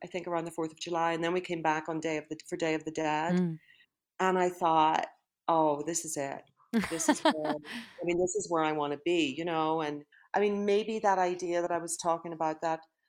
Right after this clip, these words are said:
Speaker 1: that dream of America, you know, maybe it, it isn't necessarily a place on a map.
Speaker 2: Hmm. So, final question for you then, Yvonne.
Speaker 1: Yeah.
Speaker 2: I mean,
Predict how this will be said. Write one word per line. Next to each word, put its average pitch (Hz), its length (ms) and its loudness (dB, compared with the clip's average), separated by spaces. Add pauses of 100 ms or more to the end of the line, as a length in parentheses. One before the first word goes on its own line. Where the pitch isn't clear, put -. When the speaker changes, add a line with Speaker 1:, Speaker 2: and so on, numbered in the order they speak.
(120)
Speaker 1:
that 170 220 0
dream 175 340 0
of 165 140 -8
America, 160 600 2
you 165 120 -2
know, 165 100 -2
maybe 175 300 0
it, 170 160 -2
it 170 120 -4
isn't 160 300 -2
necessarily 156 1000 -4 (460)
a 160 60 -10
place 156 400 -6
on 143 100 -2
a 143 60 -4
map. 139 420 -2 (360)
Speaker 2:
Hmm. 208 140 2 (1300)
So, 220 420 0
final 196 360 0
question 151 380 -4
for 151 180 -6
you 143 120 -2
then, 139 160 0
Yvonne. 139 300 2
Speaker 1:
Yeah. - 80 -2
Speaker 2:
I 175 40 2
mean, 180 280 4